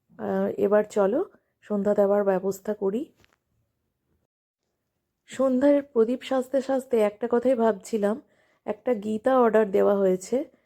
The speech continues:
গীতাটা যে কবে আসবে ভেবেই পাচ্ছি না। রাতুল জিজ্ঞাসা করলো সেদিন,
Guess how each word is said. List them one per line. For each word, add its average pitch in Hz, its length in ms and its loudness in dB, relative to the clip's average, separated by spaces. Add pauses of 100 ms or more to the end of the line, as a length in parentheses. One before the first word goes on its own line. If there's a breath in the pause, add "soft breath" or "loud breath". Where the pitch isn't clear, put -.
(280)
গীতাটা 269 380 0
যে 285 180 0
কবে 247 280 4
আসবে 233 480 2
ভেবেই 226 360 0
পাচ্ছি 190 420 -4
না। 185 120 -6 (720)
রাতুল 233 320 2
জিজ্ঞাসা 226 500 2
করলো 214 320 2
সেদিন, 202 380 -2